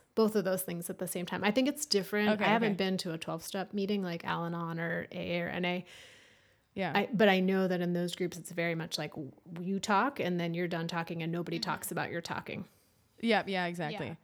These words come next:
Speaker 1: Doggy Center's a little bit more free-flowing, and that's why we need to have that active facilitation. So
Speaker 2: Right, right.
Speaker 1: maybe, you know, Harry would start the group and say, "Hey, I had this thing come up in my life. I wanna share about that." Talk, talk, talk.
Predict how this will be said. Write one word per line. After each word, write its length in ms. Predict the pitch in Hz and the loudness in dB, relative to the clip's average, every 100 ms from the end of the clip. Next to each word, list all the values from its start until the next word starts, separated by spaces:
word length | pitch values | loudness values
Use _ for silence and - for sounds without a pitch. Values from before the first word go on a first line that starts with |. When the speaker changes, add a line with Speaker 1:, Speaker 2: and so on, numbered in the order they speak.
| _ - | _ -2
Speaker 1:
Doggy 260 | 240 233 247 | 2 4 4
Center's 260 | 254 240 | 4 4
a 60 | 214 | 4
little 280 | 185 190 196 | 4 2 2
bit 100 | 180 | 0
more 180 | 185 175 | 0 -2
free-flowing, 540 | - 175 170 175 165 | -4 -4 -4 -6 -4
and 160 | 165 175 | -4 -2
that's 220 | 143 - | -4 -4
why 160 | 160 | -4
we 80 | 165 | -4
need 120 | 156 151 | -6 -6
to 40 | |
have 220 | 170 156 | -6 -6
that 160 | 151 - | -6 -4
active 340 | 170 - 170 | -4 -4 -12
facilitation. 800 | - 165 143 135 - - 156 147 | -10 -8 -8 -10 -8 -8 -8 -8
So 320 | - 165 156 | -6 -4 -6
Speaker 2:
Right, 440 | 185 185 180 170 - | -6 -2 -2 -2 -4
right. 80 | 175 | 0
Speaker 1:
maybe, 240 | 196 196 | 2 6
you 320 | 196 185 175 190 | 6 6 2 0
know, 140 | 180 | -2
Harry 320 | 175 196 185 | -2 0 0
would 120 | 175 | -2
start 280 | - 180 175 | -4 -4 -6
the 40 | 180 | -6
group 220 | 185 175 | -6 -4
and 100 | 175 | -4
say, 160 | - | -4
"Hey, 480 | 180 240 226 220 214 | 0 0 2 2 4
I 60 | 202 | 2
had 160 | 202 | 0
this 140 | 185 180 | -2 -4
thing 160 | 180 | -6
come 160 | 180 185 | -2 -2
up 120 | 180 | -2
in 60 | 175 | -2
my 120 | 180 | 0
life. 280 | 185 180 185 | 2 0 -2
I 40 | |
wanna 160 | 175 175 | -6 -4
share 200 | - 180 | -2 -2
about 220 | 175 180 | -4 -4
that." 340 | 180 175 175 - - - | -2 -2 -4 -10 -20 -10
Talk, 220 | 185 185 | -8 -8
talk, 160 | 180 - | -10 -2
talk. 400 | 180 180 - | 0 0 -2